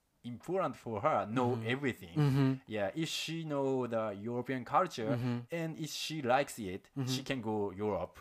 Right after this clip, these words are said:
Speaker 2: Mm-hmm.
Speaker 1: Yeah, but when I was in chi-, when I was child, child, I didn't know about that,
Speaker 2: Mm-hmm.
Speaker 1: so I don't have option to visit
Speaker 2: Mm.
Speaker 1: America or
Speaker 2: Mm.
Speaker 1: Europe or
Speaker 2: Mm.
Speaker 1: East Asia
Speaker 2: Right, right.
Speaker 1: because I didn't know about that.
Speaker 2: Right.
Speaker 1: Yeah, if,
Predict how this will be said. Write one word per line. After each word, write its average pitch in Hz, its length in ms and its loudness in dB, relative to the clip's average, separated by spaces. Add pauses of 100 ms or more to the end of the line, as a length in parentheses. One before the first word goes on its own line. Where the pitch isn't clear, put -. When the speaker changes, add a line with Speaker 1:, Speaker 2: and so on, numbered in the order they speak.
(120)
Speaker 2:
Mm-hmm. 139 460 2
Speaker 1:
Yeah, 107 280 2
but 135 260 0 (100)
when 123 140 0
I 156 100 0
was 180 160 -2
in 151 120 -8
chi-, 147 460 0
when 117 140 -4
I 160 60 -2
was 180 160 0
child, 151 340 -4 (420)
child, 117 460 0
I 127 100 0
didn't 151 400 0
know 110 220 0
about 104 340 0 (100)
that, 95 260 -2 (120)
Speaker 2:
Mm-hmm. 131 140 0
Speaker 1:
so 131 260 2
I 120 260 0 (200)
don't 113 280 -8
have 110 140 -4
option 120 480 -4
to 110 360 -2 (100)
visit 104 480 -6 (100)
Speaker 2:
Mm. 123 300 0
Speaker 1:
America 113 580 2
or 104 120 -2
Speaker 2:
Mm. 131 100 2
Speaker 1:
Europe 120 500 6
or 113 120 0
Speaker 2:
Mm. 131 280 4
Speaker 1:
East - 220 -8
Asia 98 460 -4
Speaker 2:
Right, 113 240 6
right. 110 120 2
Speaker 1:
because 139 220 4
I 139 100 0
didn't 127 380 0
know 95 260 -4 (160)
about 104 300 2
that. 80 280 -8 (100)
Speaker 2:
Right. 113 260 2
Speaker 1:
Yeah, 107 300 0
if, 220 180 -4